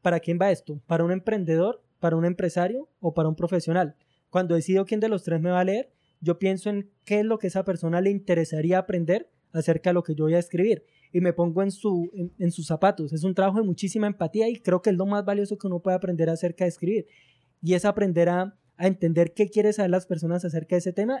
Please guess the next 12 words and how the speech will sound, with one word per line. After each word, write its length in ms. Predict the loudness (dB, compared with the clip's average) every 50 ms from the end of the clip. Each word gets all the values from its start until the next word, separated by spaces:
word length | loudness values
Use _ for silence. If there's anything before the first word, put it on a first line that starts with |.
| -6
y 160 | -6 -2 -2 -2
escribirlo 400 | -2 0 0 0 2 4 4 2
de 60 | 2
tal 180 | 2 2 2
manera 300 | 4 4 4 2 2 0
que 80 | -2 -2
ellos 180 | -2 0 -2 -2
lo 140 | -2 -4
sientan. 500 | -4 -2 -2 -2 -2 -2 -4 -6 -10 -12 -14 _ _ _ _ _ _ _ _ _
Creo 280 | -4 -2 0 0 -2 -2
que 480 | -2 -2 0 2 2 2 2 2 0 0
artículos, 960 | -2 -4 -4 -4 -2 -2 0 0 2 2 2 2 2 2 0 -2 -6 -12